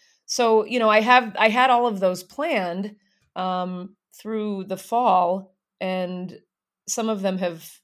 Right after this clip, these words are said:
have had to be, you know, subtracted. Some of them were trying to move to an online platform. So, but in general, that's where people can find me, where they can stay posted. I also have a website right now, mindful palate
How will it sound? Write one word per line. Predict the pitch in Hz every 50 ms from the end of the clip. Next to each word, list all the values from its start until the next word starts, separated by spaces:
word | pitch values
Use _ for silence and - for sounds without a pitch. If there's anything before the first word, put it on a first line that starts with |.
| -
have | 196 190 170 160 160 156 156 151 - - - _ -
had | 190 190 160 160
to | - 165
be, | 151 175 165 160 147 151 - -
you | - 165
know, | - 151
subtracted. | 147 - - - - 175 170 165 - - 170 170 160
Some | - - 175
of | 170
them | 170 165 165
were | 160 151
trying | - 175 160 160 160
to | - - 160 147 147 - -
move | - 160 165 165 156 -
to | - 156 156
an | 147
online | 147 143 151 165 196 220 220 214
platform. | 208 202 185 175 - - - 175 170 170 165
So, | 165 - 170 165 160 160 156 _ _ - - - - - _ _ _ -
but | 285 311
in | 311 294
general, | 214 254 247 233 240 240 233 220 208
that's | 226 240 247
where | 277 214
people | 254 214 226
can | 226 - 196 190
find | 190 - 196 175 180 185 196
me, | 196 190 190
where | 196 185 170 165 151
they | 160 175
can | 170 - - 160
stay | - - - - 175 165
posted. | 165 _ - - 165 170 165 - - 165 160
I | 147 165
also | 180 196 190 214
have | 202 185 185
a | 175
website | 170 175 170 160 151 - - 170 165 -
right | 151 156 156 -
now, | 160 160 156 156 156 156 160 160 _ _ _ _ _ _ _
mindful | 175 180 170 175 180 185 - - 175
palate | 175 - - 170 165 160 165 165 165 160 160